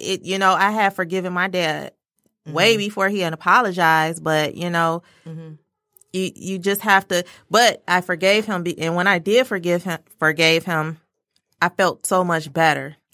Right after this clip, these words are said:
Speaker 2: Right. Yeah.
Speaker 1: It was like, I'm moving on with my life.
Speaker 2: Because
Speaker 1: You
Speaker 2: the,
Speaker 1: know,
Speaker 2: because the only,
Speaker 1: and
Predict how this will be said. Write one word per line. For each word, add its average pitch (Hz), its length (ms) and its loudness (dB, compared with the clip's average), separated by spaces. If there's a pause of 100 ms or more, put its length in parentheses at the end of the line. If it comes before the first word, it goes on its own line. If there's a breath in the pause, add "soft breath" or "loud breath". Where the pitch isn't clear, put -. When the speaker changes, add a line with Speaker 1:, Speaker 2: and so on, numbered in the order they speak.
Speaker 2:
Right. 147 320 -8 (320)
Yeah. 156 280 -6 (180)
Speaker 1:
It 180 40 -4
was 190 140 -4
like, 185 220 4
I'm 175 180 0
moving 185 460 -4
on 170 280 0
with 165 140 -6
my 170 160 0
life. 196 480 0 (1000 loud breath)
Speaker 2:
Because 294 200 2
Speaker 1:
You 190 80 2
Speaker 2:
the, 190 60 4
Speaker 1:
know, 175 280 6
Speaker 2:
because 330 260 2
the 277 200 2
only, 294 200 2 (260)
Speaker 1:
and 277 60 -14